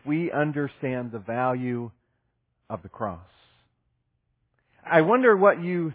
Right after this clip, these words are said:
think of every time you see the cross. Do you realize its value, or is it something, a symbol that has just kind of blended into the fabric of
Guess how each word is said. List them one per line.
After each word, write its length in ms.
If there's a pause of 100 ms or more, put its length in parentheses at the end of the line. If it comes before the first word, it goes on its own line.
think 220
of 200
every 300
time 360
you 320 (520)
see 140
the 100
cross. 440 (1000)
Do 60
you 80
realize 400
its 160 (140)
value, 400
or 200
is 100
it 100 (100)
something, 360
a 200
symbol 320
that 120
has 180
just 180
kind 260
of 240
blended 460
into 640 (280)
the 160
fabric 480
of 180